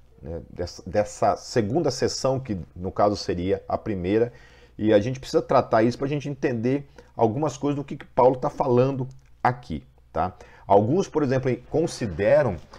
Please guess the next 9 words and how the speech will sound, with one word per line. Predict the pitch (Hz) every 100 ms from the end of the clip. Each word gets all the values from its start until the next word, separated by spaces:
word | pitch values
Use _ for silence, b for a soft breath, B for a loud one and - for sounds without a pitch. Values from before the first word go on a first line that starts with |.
| B B -
esses | 101 127 - -
capítulos | 110 110 123 - 104 85
dez | 82 104 120 - -
a | 90
treze | - - 117 127 123 90
como | - 123 127 -
a | 101 110
epístola | 113 - - - 202 - - 175 160 -
severa, | - - 131 90 107 107 -